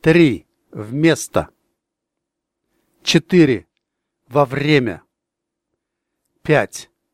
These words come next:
Возможный. Шесть. Газета. Семь. Готовый. Восемь. Грустный. Девять. Дождь. Десять.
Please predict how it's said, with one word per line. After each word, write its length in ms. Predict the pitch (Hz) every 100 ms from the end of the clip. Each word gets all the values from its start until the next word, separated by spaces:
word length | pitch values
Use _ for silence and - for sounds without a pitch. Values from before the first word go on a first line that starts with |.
| _ _ -
Возможный. 1040 | 123 156 135 147 147 110 117 95 - - _ _ _ _ _ _ _ _ _ -
Шесть. 680 | - - 156 - - - _ _ _ _ _
Газета. 760 | 120 135 127 139 151 - 80 _ _ _ _ _ _ _ _ _ _ _ _ _
Семь. 540 | - - - 165 113 92 _ _ _ _ _ _
Готовый. 880 | 120 127 120 - 156 135 110 - _ _ _ _ _ _ _ _ _ _
Восемь. 560 | 123 139 160 - 120 87 _ _ _ _ -
Грустный. 880 | 120 131 147 139 - 113 92 80 _ _ _ _ _ _ _ _ _ _ _ _ -
Девять. 680 | 113 156 151 117 - - _ _ _ _ _
Дождь. 800 | - 117 151 127 - - - - _ _ _ _ _ _ _ _ _ _ _
Десять. 720 | 120 113 151 127 104 87 -